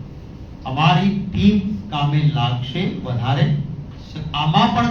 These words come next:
કામ ન કર્યું હોત ને, તો કદાચ અમારી પરિસ્થિતિ બહુ કફોડી હોત. પરંતુ કાર્યકર પ્રોત્સાહિત થયા,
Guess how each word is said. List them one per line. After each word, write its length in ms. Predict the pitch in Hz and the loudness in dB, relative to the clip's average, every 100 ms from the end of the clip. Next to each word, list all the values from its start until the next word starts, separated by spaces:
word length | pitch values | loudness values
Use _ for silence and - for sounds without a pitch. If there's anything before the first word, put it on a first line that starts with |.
| - | 0
કામ 380 | 190 202 180 160 | 2 2 0 0
ન 220 | - 233 | 0 0
કર્યું 320 | 233 233 180 | -2 2 2
હોત 180 | 160 151 | 2 0
ને, 260 | - - - - - - - - | -2 -4 -6 -10 -12 -14 -16 -6
તો 100 | 156 | -2
કદાચ 400 | 156 151 170 208 - - - - - - | 0 2 4 4 0 -6 -10 -14 -16 -12
અમારી 280 | 135 165 196 | -2 2 4
પરિસ્થિતિ 580 | 202 156 156 - 202 - | 2 2 2 0 0 0
બહુ 120 | 208 | -2
કફોડી 520 | 220 156 156 180 196 | -2 -2 0 4 4
હોત. 260 | 131 - - - - - - - - - - - | 4 2 -2 -6 -10 -14 -14 -16 -16 -16 -16 -6
પરંતુ 420 | 160 175 214 220 | 0 4 4 4
કાર્યકર 540 | - 208 202 202 208 - | 2 4 4 4 2 0
પ્રોત્સાહિત 640 | 160 151 - 156 196 202 | 0 -2 0 2 2 0
થયા, 140 | 196 | 0